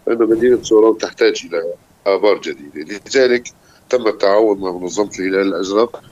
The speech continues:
على حفر هذا البئر مشكورا طبعًا،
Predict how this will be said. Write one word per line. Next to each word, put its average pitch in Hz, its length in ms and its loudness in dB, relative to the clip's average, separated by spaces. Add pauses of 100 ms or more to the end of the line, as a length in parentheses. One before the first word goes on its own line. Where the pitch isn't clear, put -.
(380)
على 95 200 2
حفر 101 400 -2
هذا 95 140 2
البئر 98 460 -4 (140)
مشكورا 98 500 -4 (160)
طبعًا، 90 380 -2